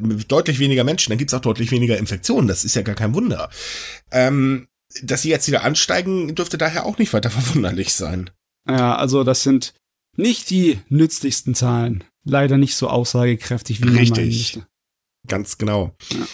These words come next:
Speaker 1: Ist halt doof, aber gut. Äh, zumindestens stei-, äh, sinkt auch die Zahl der, äh, Pa-, Menschen mit schweren Symptomen. Das ist sehr positiv.
Speaker 2: Mhm,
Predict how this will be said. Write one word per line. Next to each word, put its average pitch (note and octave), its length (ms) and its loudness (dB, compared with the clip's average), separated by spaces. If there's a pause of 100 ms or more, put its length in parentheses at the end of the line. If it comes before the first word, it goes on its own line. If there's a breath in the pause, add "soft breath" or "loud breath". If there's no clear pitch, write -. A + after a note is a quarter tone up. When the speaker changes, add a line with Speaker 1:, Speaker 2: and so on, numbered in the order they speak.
(160 loud breath)
Speaker 1:
Ist C#3+ 260 0
halt D#3+ 180 -2
doof, F#3 360 2
aber C#3 160 2
gut. C3 400 0
Äh, A#2+ 420 4 (260)
zumindestens E3 920 2 (100)
stei-, C3 380 2
äh, B2 220 4
sinkt D3 240 0
auch - 140 -2
die B2+ 140 2
Zahl B2+ 400 2
der, A2 640 4
äh, G2+ 180 2
Pa-, A2 160 -4 (120)
Menschen A#2+ 380 0
mit G#2 120 0
schweren A2 320 2
Symptomen. D3+ 460 0
Das - 160 -2
ist - 160 -2
sehr F#2 140 0
positiv. B2+ 640 0
Speaker 2:
Mhm, C#3+ 340 4